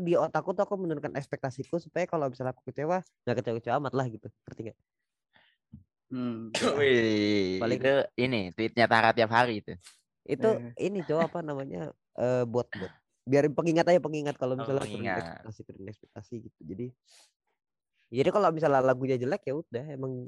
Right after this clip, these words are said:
Speaker 1: emang aku udah mikir jelek kok.
Speaker 3: Eh, gitu. Jadi
Speaker 1: Karena
Speaker 3: nggak ada ekspektasi apa-apa ya?
Speaker 1: Karena ini, lagu ini itu bisa, kalau bagus, bagus banget, kalau jelek, jelek banget.
Speaker 3: Ya,
Speaker 1: Nggak
Speaker 3: semoga.
Speaker 1: mungkin bagus doang gitu.
Speaker 3: Hmm, benar,
Speaker 1: Atau
Speaker 3: benar.
Speaker 1: jelek,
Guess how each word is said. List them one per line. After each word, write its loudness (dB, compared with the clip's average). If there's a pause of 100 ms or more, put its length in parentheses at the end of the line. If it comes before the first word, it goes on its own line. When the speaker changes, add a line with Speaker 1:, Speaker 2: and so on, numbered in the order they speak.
(200)
Speaker 1:
emang -8
aku -10
udah -6
mikir -6
jelek -6
kok. -20 (500)
Speaker 3:
Eh, -10
gitu. -16
Jadi -4
Speaker 1:
Karena 2
Speaker 3:
nggak 6 (520)
ada 0
ekspektasi 0
apa-apa 6
ya? -2 (140)
Speaker 1:
Karena -2
ini, -4 (160)
lagu 0
ini -2
itu -4
bisa, -4
kalau 2
bagus, 2
bagus 0
banget, -4 (160)
kalau 2
jelek, 2
jelek 2
banget. -2 (1120)
Speaker 3:
Ya, 2
Speaker 1:
Nggak 0
Speaker 3:
semoga. 6
Speaker 1:
mungkin 6
bagus 0
doang 2
gitu. -12 (880)
Speaker 3:
Hmm, -4
benar, -6
Speaker 1:
Atau -4
Speaker 3:
benar. -4
Speaker 1:
jelek, 0